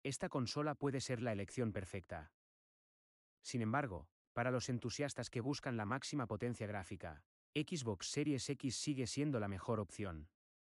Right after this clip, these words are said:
En un intento por atraer a diferentes públicos objetivos, Microsoft ha diseñado una estrategia arriesgada con su nueva generación de consolas, buscando abarcar tanto a los jugadores que buscan un rendimiento de primera línea como a aquellos que buscan una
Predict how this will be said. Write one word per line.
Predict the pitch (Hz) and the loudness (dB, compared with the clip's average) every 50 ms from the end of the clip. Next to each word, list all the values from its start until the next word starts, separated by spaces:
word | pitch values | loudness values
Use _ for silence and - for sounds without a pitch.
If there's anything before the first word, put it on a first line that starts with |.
| _ _ _ _ _ _ _ _ _ _ _ _ _ _ | _ _ _ _ _ _ _ _ _ _ _ _ _ _
En | 135 131 139 | 2 4 4
un | 156 180 | 6 6
intento | 185 175 143 156 160 156 - 117 101 | 4 4 4 2 2 2 2 0 0
por | - 120 107 | 2 2 2
atraer | 104 - 113 110 120 135 | 2 2 2 2 2 2
a | 139 | 4
diferentes | 135 143 - - 120 127 135 123 117 104 - | 2 2 2 2 2 2 2 2 0 -2 -2
públicos | - - 131 123 120 104 113 98 - | 0 0 2 2 2 0 0 -2 -2
objetivos, | 104 92 - - 95 - 110 98 92 82 80 - - - _ _ _ _ _ _ | -4 -4 -4 -4 -2 -2 0 0 0 -2 -4 -6 -12 -14 _ _ _ _ _ _
Microsoft | 131 131 123 - 135 113 - - 175 170 - 185 | 2 2 2 2 2 0 0 0 -2 -2 -2 -2
ha | 165 | 0
diseñado | 160 147 - - 117 123 131 131 127 | 0 0 0 0 0 0 2 2 2
una | 131 151 151 | 2 2 2
estrategia | 127 - - 113 107 - 139 135 - 147 143 | 0 0 -2 -4 -2 -2 -2 -2 0 0 0
arriesgada | 127 131 131 110 - 95 123 120 98 92 | 2 2 0 0 0 0 0 0 0 0
con | - 113 113 101 | 0 -2 -2 0
su | - 123 117 | 0 2 2
nueva | 127 139 151 147 | 4 4 2 0
generación | - - 117 110 104 104 - - 131 127 | 0 0 0 0 0 0 0 0 2 2
de | 123 117 | 2 2
consolas, | - 104 98 - - 107 98 90 82 80 - - - - _ _ _ _ _ _ | 2 0 -2 0 -2 -2 -2 -2 -4 -6 -10 -14 -16 -18 _ _ _ _ _ _
buscando | 120 131 120 - - 151 160 170 175 180 | 2 2 2 4 2 2 2 2 2 2
abarcar | 139 127 123 - - 127 120 - | 2 2 0 2 0 0 0 2
tanto | - 139 139 131 120 110 | 2 2 2 4 4 2
a | |
los | 104 104 - - | 2 2 0 0
jugadores | - 113 104 101 98 123 127 104 90 85 - - | 0 0 2 4 4 4 2 2 0 -4 -6 -4
que | - 117 | -4 0
buscan | 104 151 147 - - - 139 | 0 0 0 0 0 0 2
un | 135 135 131 | 2 2 2
rendimiento | 120 127 120 110 110 107 123 143 143 117 101 | 2 2 2 2 2 4 4 2 2 0 0
de | 98 101 92 | -2 -2 -2
primera | 107 107 107 131 156 160 | 0 0 0 2 2 2
línea | 135 135 139 123 107 92 90 | 2 4 4 2 2 0 -2
como | - - 113 113 110 104 | -2 0 2 2 2 2
a | 101 | 0
aquellos | 95 - 139 135 117 101 92 - | 0 0 0 0 0 0 -2 -2
que | - 110 | -2 0
buscan | 104 117 110 - - 107 98 | 0 0 0 -2 -2 -2 -2
una | 95 92 87 82 78 - | -2 -2 -4 -6 -8 -12